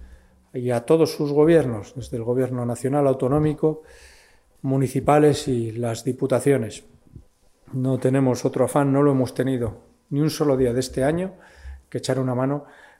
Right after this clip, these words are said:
para paliar el sufrimiento de la gente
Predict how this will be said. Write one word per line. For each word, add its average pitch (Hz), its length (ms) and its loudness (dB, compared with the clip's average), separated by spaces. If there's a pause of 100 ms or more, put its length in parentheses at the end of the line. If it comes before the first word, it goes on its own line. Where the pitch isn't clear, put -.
(120)
para 123 240 0
paliar 120 640 0
el 120 120 -8
sufrimiento 120 580 -4
de 113 80 -2
la 110 100 -4
gente 120 380 -8